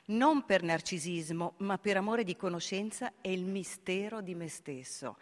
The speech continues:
il mistero del mio corpo, il mistero della mia anima, il mistero di quelle, di quello che io sono. Ho impiegato la vita a cercare di conoscermi. Quindi, professor Amaniti, il mistero è il presupposto,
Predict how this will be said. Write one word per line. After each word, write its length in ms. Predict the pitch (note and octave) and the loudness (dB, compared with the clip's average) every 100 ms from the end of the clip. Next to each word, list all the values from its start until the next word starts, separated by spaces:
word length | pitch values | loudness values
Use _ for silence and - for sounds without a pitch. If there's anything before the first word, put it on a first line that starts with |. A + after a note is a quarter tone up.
| - - - | -18 -18 -6
il 120 | G3 | 2
mistero 460 | G#3+ G#3+ G#3+ C4 B3 | 4 4 4 4 4
del 120 | G#3 | 2
mio 200 | G3 F#3 | 0 -2
corpo, 400 | - G3+ A#3+ - | 2 2 2 0
il 80 | A#3 | 0
mistero 340 | F#3+ - A3 | 0 0 0
della 220 | G#3+ F#3+ F3 | 2 2 0
mia 180 | E3+ | -2
anima, 380 | D#3+ E3 G3+ B3 | -2 0 0 -2
il 80 | A3 | 0
mistero 400 | G3 - B3+ C4+ | -2 -2 0 0
di 120 | G3+ - | -2 -2
quelle, 380 | A3 A3+ B3+ B3 - - - | 2 2 2 -4 -10 -18 -8
di 140 | - G#3+ | -4 2
quello 280 | D4 D#4 | 6 6
che 120 | - A3+ | 4 2
io 160 | G#3 | 2
sono. 400 | F#3+ - E3 D#3 | 0 0 0 2
Ho 60 | F3+ | 2
impiegato 540 | A#3+ C4+ A3+ F3+ G#3+ | 2 2 4 4 4
la 100 | G3+ | 0
vita 300 | G#3 B3 - | 0 0 0
a 40 | D4 | 0
cercare 720 | - G3+ - F3 D#3+ F#3+ G3 | -2 -4 -2 2 2 2 -2
di 140 | D#3 - | -6 -6
conoscermi. 600 | G#3 F#3 D#3 - E3 D#3+ - - - - | -4 -4 -4 -4 -6 -8 -14 -16 -12 0
Quindi, 400 | C#4+ A#3+ F3 F3+ | 4 4 2 -2
professor 560 | - G#3+ A#3 - A3+ | -2 0 -2 2 4
Amaniti, 480 | A3+ A3+ A3+ F#3+ F#3+ | 4 4 0 -2 -4
il 100 | G3 | 0
mistero 480 | A3+ - - C4+ C#4+ | 0 0 0 4 4
è 60 | |
il 160 | G#3+ A3+ | 4 0
presupposto, 1200 | - G#3+ F#3+ G3 - A3 G#3+ D#3+ - - F3 F#3 | 0 0 0 -4 -6 2 2 2 -4 -4 -2 -2